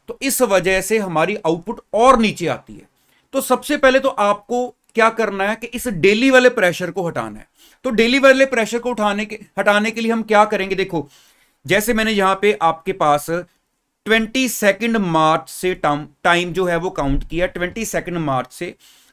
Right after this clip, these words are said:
अगर हम ट्वेंटी सेकंड मार्च से इलेवंथ मई तक फिफ्टी वन डेज का टाइम लेके चल रहे हैं, तो सबसे पहला काम क्या करना है, हमने डे वाइज देखने की बजाय हम फिफ्टी वन डेज को तीन तीन दिन के ब्लॉक में डिवाइड कर देंगे। ये आपके सामने मैंने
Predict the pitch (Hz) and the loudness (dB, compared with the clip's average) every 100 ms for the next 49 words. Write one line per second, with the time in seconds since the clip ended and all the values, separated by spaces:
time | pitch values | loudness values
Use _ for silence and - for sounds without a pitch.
0 | - 196 226 262 226 220 220 254 226 208 | -2 2 4 2 0 -4 -4 -4 -4 -4
1 | 208 175 160 - 214 202 185 185 214 214 | -2 0 0 -2 -4 0 2 2 2 -2
2 | 180 156 180 180 - 190 - 226 175 214 | -2 -2 -2 -8 -12 -12 -6 0 2 2
3 | 208 190 190 196 185 175 175 165 185 180 | 2 0 0 -2 0 -2 -2 -4 -4 -4
4 | 139 127 123 - _ - 262 254 - 277 | -6 -6 -10 -14 _ -12 -6 -6 -4 -2
5 | 254 254 254 240 196 196 208 202 180 165 | 0 2 2 2 2 0 -2 0 -2 -4
6 | 190 190 220 170 165 233 247 208 185 135 | -6 -4 -4 0 2 2 4 4 2 -4
7 | - _ - 143 202 208 214 214 214 180 | -14 _ -4 4 4 4 0 0 -2 0
8 | 147 143 135 - _ _ _ _ 220 254 | 2 2 0 -6 _ _ _ _ 0 0
9 | - 240 - - 269 175 190 226 190 180 | -2 -6 -4 0 0 4 2 4 2 2
10 | 165 185 208 208 _ _ - 262 262 220 | 0 -4 -4 -4 _ _ 2 4 4 2
11 | 262 240 208 202 196 220 165 151 156 165 | 0 2 2 0 0 -2 0 2 2 2
12 | 170 180 156 156 151 147 131 156 180 185 | -2 0 0 0 0 -4 -2 -4 -2 -4
13 | 175 165 - 190 175 170 175 175 190 | 0 -2 -2 -6 -4 -4 -4 -4 -4